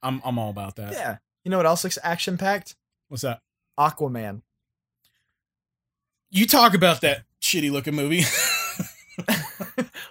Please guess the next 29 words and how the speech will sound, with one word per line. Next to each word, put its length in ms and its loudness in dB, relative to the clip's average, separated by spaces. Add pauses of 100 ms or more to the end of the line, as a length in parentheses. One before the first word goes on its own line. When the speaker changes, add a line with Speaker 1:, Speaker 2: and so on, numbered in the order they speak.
Speaker 2:
What 200 6
did 120 2
I, 160 6
what 140 4
did 140 6
I 80 6
title 400 2
the 120 2
discussion 460 -2
topic? 480 -4 (260)
Are 120 2
you 160 2
turned 400 2
on 260 4
or 100 0
just 360 0
wet? 300 0 (640)
A 100 6
look 260 8
into 200 4
how 260 6
D 120 6
C 200 4
is 140 2
fucking 340 4
up 140 4
comic 340 4
books. 420 4
Speaker 1:
Yeah. 140 6